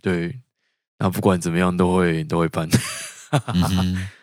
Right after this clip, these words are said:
Speaker 1: 好，那就是欢迎大家去看看，然后买点书。
Speaker 2: 二月四号可能可以捕捉到野生的水方。
Speaker 1: 嗯哼，还有野生的烟雾。
Speaker 2: 对。
Speaker 1: 对。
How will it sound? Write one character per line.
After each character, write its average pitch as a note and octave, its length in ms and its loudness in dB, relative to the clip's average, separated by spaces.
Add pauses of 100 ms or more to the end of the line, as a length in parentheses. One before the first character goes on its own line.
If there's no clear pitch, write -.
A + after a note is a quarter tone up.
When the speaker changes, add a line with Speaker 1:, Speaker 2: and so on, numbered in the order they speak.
(160)
Speaker 1:
好， A2 340 4
那 B2 160 4
就 A#2 200 4
是 G#2+ 380 4
欢 A2 220 4
迎 G2 60 0
大 G2+ 80 2
家 G2+ 180 6
去 F#2 680 0 (460)
看 C3 160 2
看， B2+ 360 2 (100)
然 G2+ 120 -2
后 F#2 440 2 (580)
买 G2 140 2
点 F#2+ 180 2
书。 G2 340 0 (320)
Speaker 2:
二 A#2 120 6
月 G#2 180 6
四 G2 240 2
号 F#2 220 2
可 D#2+ 140 -2
能 D#2+ 140 -2
可 F2 120 -2
以 F2 100 2
捕 E2 220 -4
捉 F2 140 -2
到 F2+ 140 2
野 D2+ 180 -2
生 E2+ 180 2
的 E2 120 4
水 - 180 0
方。 E2+ 360 -6 (100)
Speaker 1:
嗯 G2 680 2
哼， F#2+ 40 0
还 G2+ 60 4
有 F#2+ 200 4
野 F#2 260 0
生 G2 200 2
的 F#2 120 2
烟 F2 220 -2
雾。 F2 320 -6 (200)
Speaker 2:
对。 D2+ 280 -6 (280)
Speaker 1:
对。 F2 220 0